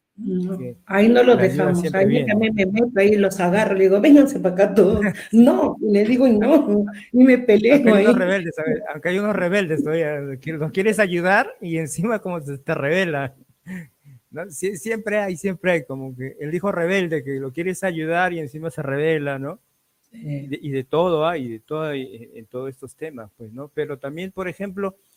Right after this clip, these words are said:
Speaker 2: eh, sobre, <clears throat> sobre los seres extraterrestres, <clears throat> ¿has tenido, por ejemplo, con razas felinas, alguna conexión con razas felinas o con razas de-,
Speaker 1: Sí.
Speaker 2: venusianas?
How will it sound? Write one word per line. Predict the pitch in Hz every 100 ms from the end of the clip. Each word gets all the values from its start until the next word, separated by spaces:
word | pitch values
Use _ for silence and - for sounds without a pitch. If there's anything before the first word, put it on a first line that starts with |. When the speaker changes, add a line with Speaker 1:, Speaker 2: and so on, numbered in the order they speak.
| _ _ _
Speaker 2:
eh, | - 170 165 156
sobre, | - 170 170 165 170
<clears throat> | 202 - - 170 151 _ _ _ _
sobre | - 170 165
los | 170 165
seres | 220 226
extraterrestres, | 214 - 170 - 160 190 190 185 180 - -
<clears throat> | - 170
¿has | 165
tenido, | - 190 208 202
por | 185
ejemplo, | 160 185 185 190 - - - -
con | 156 143
razas | 156 202 -
felinas, | 180 151 165 190 220 277 180
alguna | 165 196
conexión | 196 165 156 185 175
con | 156
razas | 147 175
felinas | - 127 131 156 175 170 -
o | 147
con | 143
razas | 143 156 175
de-, | 151
Speaker 1:
Sí. | 143 196 208
Speaker 2:
venusianas? | 131 120 - 143 151 214 233 262